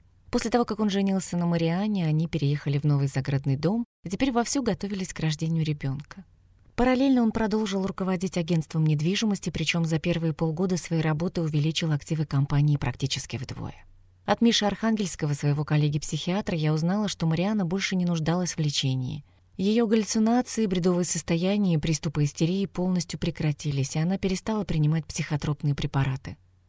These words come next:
Только вот о Коршунове долгое время ничего не было слышно.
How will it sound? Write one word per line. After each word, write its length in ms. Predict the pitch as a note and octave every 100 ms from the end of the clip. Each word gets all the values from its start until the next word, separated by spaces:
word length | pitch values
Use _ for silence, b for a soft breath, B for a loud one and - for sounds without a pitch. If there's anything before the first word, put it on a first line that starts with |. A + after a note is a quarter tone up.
| -
Только 280 | G#3 G3 G3
вот 200 | F#3+ F#3
о 80 |
Коршунове 560 | F3 A3 - A3+ A3 G3+
долгое 360 | F3+ F#3+ F3 E3+
время 260 | F#3 F#3+
ничего 340 | F3 - E3 E3
не 120 | D#3+
было 220 | D3+ D#3
слышно. 540 | - D3 C3+ - -